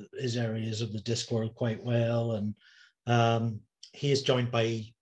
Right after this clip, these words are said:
Two Flower, who is a, um, tourist, a very enthusiastic tourist. Um, and the, the two of them have a,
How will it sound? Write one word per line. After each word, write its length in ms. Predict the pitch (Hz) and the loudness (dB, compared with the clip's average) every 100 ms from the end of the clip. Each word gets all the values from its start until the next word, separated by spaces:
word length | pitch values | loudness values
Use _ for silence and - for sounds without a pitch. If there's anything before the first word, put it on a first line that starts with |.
| - | -6
Two 180 | - 120 | 2 2
Flower, 440 | - 127 127 135 | 2 -2 0 0
who 280 | 123 117 120 - | 0 0 0 -6
is 360 | 110 113 - - | -6 -4 -6 -4
a, 380 | 113 110 113 - - - - _ _ - | -2 -2 -6 -10 -20 -20 -20 _ _ 0
um, 600 | 120 117 113 113 117 110 - - _ _ _ _ - | 4 6 4 2 0 -4 -14 -20 _ _ _ _ -2
tourist, 480 | 156 135 127 143 - | 6 6 6 4 2
a 80 | 117 | 4
very 500 | 143 156 170 175 - - | 6 6 6 0 -4 -6
enthusiastic 1160 | 139 - - 156 143 127 120 131 147 - 120 | -6 -8 -8 -2 0 2 2 2 0 -2 -6
tourist. 680 | - 117 104 107 - - - _ _ _ - | -4 -2 0 0 -2 -4 -12 _ _ _ -2
Um, 420 | 113 113 113 135 | 2 2 2 0
and 160 | 143 135 | 0 0
the, 160 | 151 - - 156 | -2 -6 -10 -2
the 120 | 139 | 0
two 220 | - 160 | 2 4
of 80 | 139 | 4
them 120 | 139 | 2
have 160 | 127 127 | 0 0
a, 140 | 120 | -2